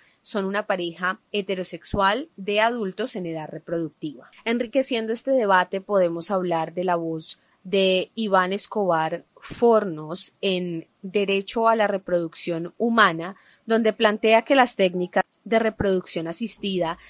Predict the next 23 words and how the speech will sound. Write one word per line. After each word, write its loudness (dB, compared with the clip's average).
han -2
generado 0
debates 4
importantes 0
en -6
los -6
que -6
se 2
encarga 0
la 2
bioética -2
de 0
generar -2
posiciones -2
y -2
de -4
tratar 0
de -2
formular -2
soluciones, -2
pues -4
la -2
legislación -4